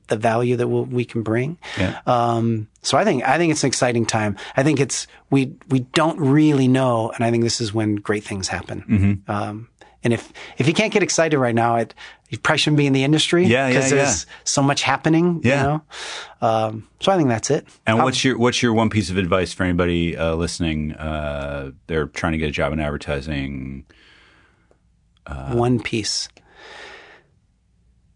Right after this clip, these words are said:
Speaker 1: Uh, care. Care. I think people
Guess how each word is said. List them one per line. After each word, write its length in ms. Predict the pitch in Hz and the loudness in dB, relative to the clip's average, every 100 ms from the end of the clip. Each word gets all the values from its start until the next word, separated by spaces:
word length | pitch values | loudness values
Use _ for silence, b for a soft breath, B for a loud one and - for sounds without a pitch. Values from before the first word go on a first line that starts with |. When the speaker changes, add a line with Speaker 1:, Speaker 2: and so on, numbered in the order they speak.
| _ _ _ _ _ _ _ _ _ - | _ _ _ _ _ _ _ _ _ -14
Speaker 1:
Uh, 120 | - _ _ _ _ _ _ _ - | -14 _ _ _ _ _ _ _ -6
care. 400 | - 120 95 B B B B B _ _ _ _ _ _ _ _ _ | -2 0 -2 B B B B B _ _ _ _ _ _ _ _ _
Care. 340 | - 123 110 107 - | -4 -2 -2 -6 -8
I 120 | 127 | -2
think 260 | 139 147 - _ | 0 0 -6 _
people 560 | - 175 185 180 175 | -4 0 2 2 -2